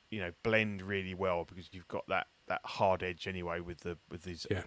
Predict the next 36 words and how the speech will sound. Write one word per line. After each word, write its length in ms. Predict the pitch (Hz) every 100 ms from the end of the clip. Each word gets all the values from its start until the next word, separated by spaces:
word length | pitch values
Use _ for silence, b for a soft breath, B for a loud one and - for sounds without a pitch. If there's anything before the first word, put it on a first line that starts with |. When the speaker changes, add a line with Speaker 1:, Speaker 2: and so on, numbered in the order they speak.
| -
Speaker 1:
you 60 |
know, 100 | 85 82
with 100 | 82
these, 340 | 80 - - _ _ _ _
um, 280 | 95 87 82
sort 180 | - -
of 160 | 85 - - - _ b b b -
apparatus, 640 | 98 - 92 87 - 87
breathing 320 | - 98 85
apparatus 400 | 85 - 85 80
and 80 | -
stuff. 200 | 90 82
So, 300 | - 87 87
um, 240 | 87 87 - -
yeah, 160 | 92 -
it, 100 | - - -
it's, 220 | - - -
it's, 260 | 85 - -
it's 140 | -
good. 180 | - 85
And 100 | 92
as 60 | 95
people 260 | 139 98
said, 260 | - 101 82
that 180 | 92 - b b b b b _ _ _ _ _
a 60 | -
decent 400 | 160 160 - - -
hat 240 | 135 90 -
as 100 | 95
well. 280 | 117 90 80 - - _ -
It 160 | 80
looks 240 | 117 101 -
really 220 | 113 101
Speaker 2:
Hmm. 100 | 123
Speaker 1:
well 160 | 156 92
scaled. 760 | - - 98 95 92 92 -